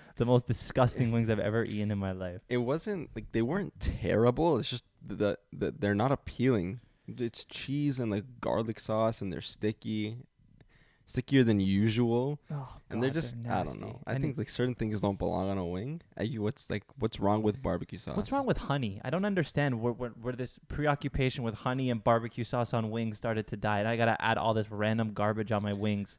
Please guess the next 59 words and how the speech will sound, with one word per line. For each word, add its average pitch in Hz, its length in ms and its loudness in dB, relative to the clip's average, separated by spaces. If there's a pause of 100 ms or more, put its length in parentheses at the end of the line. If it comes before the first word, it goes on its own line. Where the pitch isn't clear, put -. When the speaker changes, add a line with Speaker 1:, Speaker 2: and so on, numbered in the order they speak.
(140)
Speaker 2:
I've 123 180 -2
seen 160 200 -6
people, 120 600 0
I - 40 -8
went 127 160 -4
out 147 100 -8
for 107 140 -2
wings 107 240 -2
with 98 120 -4
friends 95 320 -4
once, 87 360 -6
and 87 120 -6
I 90 60 -2
think 143 300 -6
someone, 190 380 -4 (680)
someone 151 280 0
put, 165 140 0
like, 131 240 -2
Garpar 104 540 2
with, 135 160 -2
like, 101 100 -2
lemon 95 380 0
zest 78 320 -4
on 67 180 -4
it. - 60 -4
Speaker 1:
Oh, 120 180 -2
that's 107 220 -6
disgusting. - 640 -10
Speaker 2:
But 107 180 2
they 110 100 2
loved 117 340 6
Speaker 1:
<laughs> - 20 6
Speaker 2:
it. 90 120 4 (120)
So, - 180 0
I 92 80 4
mean, 98 180 2
I 95 120 2
don't 113 100 0
know. 90 160 -2
It 82 60 0
was 117 160 2
at, 143 180 0
you - 200 -4
Speaker 1:
Doused 127 180 4
Speaker 2:
know 120 80 4
where 131 100 8
Speaker 1:
in 117 60 8
Speaker 2:
it 101 100 6
was? 113 120 4
At, 117 40 4
Speaker 1:
ranch. 107 220 2
Speaker 2:
it 87 60 -4
was 107 120 -2
at 110 80 0
Saint 104 300 -2
Louis. 101 400 0 (100)
Speaker 1:
Oh, 113 480 -6
<laughs> - 60 -4
my 139 120 4